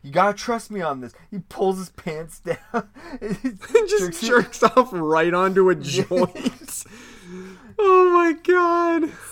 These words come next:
Speaker 1: Uh, poor Butters, though.
Speaker 2: And the funny thing is, like, Butters is, I mean, yes, Butters obviously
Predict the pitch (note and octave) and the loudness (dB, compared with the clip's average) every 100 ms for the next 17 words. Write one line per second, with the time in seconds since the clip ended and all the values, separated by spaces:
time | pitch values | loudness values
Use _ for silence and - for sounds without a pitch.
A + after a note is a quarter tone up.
0 | - - D#3+ D3+ C#3 - - G#3 G#3 D3 | -16 -8 -4 -4 -6 -10 -8 -2 -2 -4
1 | - C3+ D3 C3+ A#2+ A#2 A#2 A2+ A2+ A#2+ | -6 -4 -2 -4 -8 -12 -10 -8 -8 -12
2 | - _ _ _ - F#3+ - - - - | -18 _ _ _ -20 -20 -20 -20 -20 -20
3 | _ _ - D4+ E4+ - - D4+ D#4+ C#4 | _ _ -4 -2 -2 -2 0 0 -2 -6
4 | C4 A3 A3 A#3+ A#3 G#3+ F3 C#3+ A2+ E3 | -4 0 0 0 -2 -2 -2 -8 -4 -2
5 | F#3 A3+ A#3 G3+ F#3+ - F3+ D#3+ - - | 0 -2 -4 -8 -12 -8 -6 -6 -10 -6
6 | F3 F#3 E3+ E3 E3 B2+ A#2 - E3+ F3+ | -4 -4 -6 -2 -2 -2 -6 -2 0 2
7 | F#3+ F3 D#3+ D#3 _ - D3 D#3 D#3 C#3+ | 2 0 -6 -16 _ -2 0 2 -2 -4
8 | D3 C#3+ C#3 C#3+ C#3+ | -4 -2 -2 -2 -6